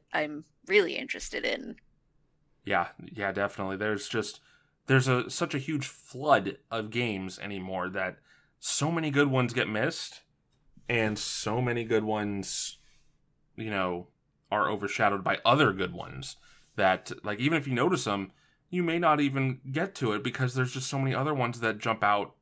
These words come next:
Speaker 2: more in your face.
Speaker 1: Right? Or, you know, there's just ones that get really popular that are just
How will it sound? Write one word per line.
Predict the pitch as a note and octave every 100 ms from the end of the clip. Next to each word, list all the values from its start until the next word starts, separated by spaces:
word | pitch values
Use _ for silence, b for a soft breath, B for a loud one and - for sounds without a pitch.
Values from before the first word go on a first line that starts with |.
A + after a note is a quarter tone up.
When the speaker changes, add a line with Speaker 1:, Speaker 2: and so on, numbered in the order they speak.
| _
Speaker 2:
more | A#2 A2+ F2+
in | A2
your | G2
face. | - D#3 A2+ - - - b b b b b b b - _
Speaker 1:
Right? | F#3 D3 F#3+ A3 -
Or, | C#4 D#4 D4 D4+
you | C4+ B3
know, | A#3 A3
there's | G#3+ A3+ -
just | A#3 -
ones | A3+ A#3 -
that | G#3+
get | G3 G3+
really | G3+ G#3+
popular | - F3+ F3+ G3+ G#3 A3+
that | G#3+
are | G#3
just | F3+ G#3+